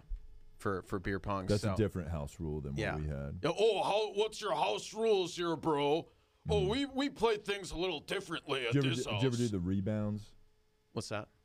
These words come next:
Speaker 2: Rebounds where it's like you, if you shoot it and you get it before it hits the floor,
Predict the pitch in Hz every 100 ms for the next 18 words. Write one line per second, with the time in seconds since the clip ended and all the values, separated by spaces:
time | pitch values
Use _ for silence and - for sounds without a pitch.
0 | - 101 107 107 101 92 98 90 104 90
1 | 82 - 92 95 92 90 92 85 - 110
2 | 95 85 78 - - 90 87 80 92 87
3 | 85 78 82 - 85 85 82 95 90 -
4 | 80 - 80 82 85